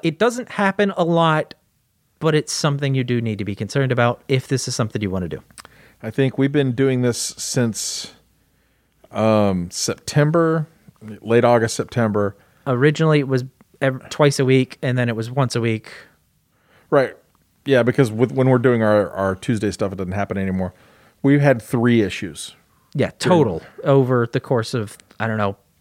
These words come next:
Speaker 1: fifteen, twenty streams.
Speaker 2: And even then, um, once we did the Twitch login and stuff, I think we've only had issues on one stream.
Speaker 1: Right. And again, we just, "All right,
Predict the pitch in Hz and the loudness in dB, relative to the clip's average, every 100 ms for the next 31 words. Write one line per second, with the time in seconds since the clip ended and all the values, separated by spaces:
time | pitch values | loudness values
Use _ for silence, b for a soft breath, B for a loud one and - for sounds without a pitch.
0 | _ _ - - 139 - - 139 127 139 | _ _ -20 -2 -2 -2 -2 0 0 0
1 | 131 - 143 143 139 - b b b b | -2 -2 -2 -2 -2 -10 b b b b
2 | b b b - 135 131 127 123 151 151 | b b b -4 0 2 0 -2 0 2
3 | 135 120 135 190 120 110 110 107 - _ | 4 2 2 4 4 0 -4 -8 -16 _
4 | - 117 113 107 98 92 - b - - | -10 -4 -2 -2 -4 -8 -12 b -18 -8
5 | 117 131 131 127 120 117 113 107 117 107 | 2 2 2 2 4 4 2 0 -2 -2
6 | - 143 139 127 113 110 107 101 95 - | 0 0 2 2 4 4 2 0 -4 -4
7 | 101 98 - _ b b b b - 92 | -4 -6 -12 _ b b b b -14 -6
8 | 127 113 107 101 107 101 104 95 92 98 | -2 0 0 2 2 4 2 2 -2 -4
9 | 90 87 85 85 - - 73 90 90 _ | -4 -4 -4 -4 -8 -10 -12 -14 -20 _
10 | 135 127 110 104 139 131 131 143 120 120 | -4 0 0 -2 -2 -2 0 0 0 -4
11 | 120 113 _ 147 139 139 | -4 -8 _ -4 -4 -4